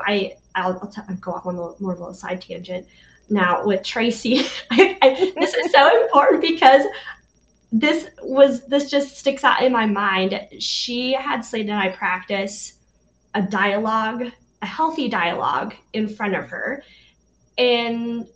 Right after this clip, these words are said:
my husband and I didn't know what healthy dialogue in a marriage looked like. And so when she was listening, she literally stopped me dead in my tracks.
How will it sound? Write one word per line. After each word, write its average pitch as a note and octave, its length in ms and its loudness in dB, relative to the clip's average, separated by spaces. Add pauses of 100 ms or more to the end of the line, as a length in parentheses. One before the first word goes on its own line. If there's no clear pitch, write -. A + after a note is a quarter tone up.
(100)
my A#3 120 -2
husband D4+ 380 -6
and A#3+ 80 -4
I A3 60 -2
didn't A#3+ 380 -2
know A#3+ 100 0
what A#3+ 160 -2
healthy A3+ 420 -6
dialogue F#3+ 440 -4
in G3 80 -4
a F#3 60 -2
marriage F3+ 360 -4
looked F3+ 240 -8
like. - 360 -14 (1000)
And A3+ 220 -2
so G#3 460 -2 (340)
when A3 100 -2
she A3+ 140 -4
was G#3+ 140 -4
listening, G#3 460 -4 (720)
she - 520 -2
literally A#3 440 2
stopped A#3 380 -2
me A#3 100 -2
dead G#3+ 200 -4
in G#3+ 100 -4
my G#3 100 -4
tracks. F3+ 720 -6